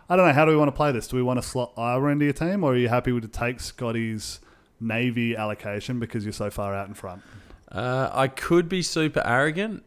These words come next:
Speaker 2: and just go, "I'll take Navy," but this may have been the first thing I've predicted correctly all year. So I'm gonna take Iowa.
Speaker 1: Okay. We'll slot Iowa in there. I did the math based, uh, off of the Navy one here, so you're gonna have to excuse that. I'm, I'm not
Speaker 2: I get
Speaker 1: quite
Speaker 2: an extra
Speaker 1: sure where they're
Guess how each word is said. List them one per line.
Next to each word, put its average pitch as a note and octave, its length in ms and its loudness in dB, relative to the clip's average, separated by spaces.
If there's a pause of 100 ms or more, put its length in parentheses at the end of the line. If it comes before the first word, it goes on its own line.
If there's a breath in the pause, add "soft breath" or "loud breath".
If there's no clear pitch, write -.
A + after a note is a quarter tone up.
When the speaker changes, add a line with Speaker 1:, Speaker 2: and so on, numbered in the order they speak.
(180)
Speaker 2:
and A#2 180 -4
just A2+ 240 -4
go, A2 200 2
"I'll G#2 160 -2
take A2+ 260 -4
Navy," A#2+ 500 -6 (220)
but A2+ 640 0 (260 soft breath)
this B2 300 0
may C3 320 2
have D#3 120 -2
been D3+ 140 -2
the A#2+ 80 -4
first A#2+ 380 -2
thing A#2+ 160 -2
I've G#2+ 200 -2
predicted G#2+ 460 -2
correctly A2 420 2
all G2+ 280 0
year. D3+ 460 0 (200 soft breath)
So - 180 -2
I'm G3+ 140 2
gonna D4 120 -2
take - 280 2
Iowa. G2+ 420 0
Speaker 1:
Okay. D#3 280 -2 (520 soft breath)
We'll A#2+ 120 -14
slot C3 400 -8
Iowa A2 380 -8
in G#2+ 160 -14
there. A#2+ 240 -12 (240 loud breath)
I - 100 0
did D#3 200 4
the C#3 80 6
math A#2+ 340 2
based, - 500 -2
uh, G#2+ 360 -2
off A2+ 220 -4
of G2+ 180 -6
the G#2+ 160 -4
Navy A2+ 400 -2
one A2+ 240 0
here, A2+ 260 -4
so G#2 300 -6
you're G#2+ 180 -6
gonna A#2+ 180 -6
have A2+ 160 -6
to A2 80 -12
excuse G#2+ 600 -10
that. G#2 300 -8
I'm, G#2 180 -10
I'm G#2 160 -12
not G#2+ 140 -10
Speaker 2:
I - 20 -12
get G#2 80 -6
Speaker 1:
quite G2+ 100 -6
Speaker 2:
an G#2 40 -6
extra G#2 220 -6
Speaker 1:
sure G#2 100 -8
where G#2 100 -4
they're G2+ 100 -2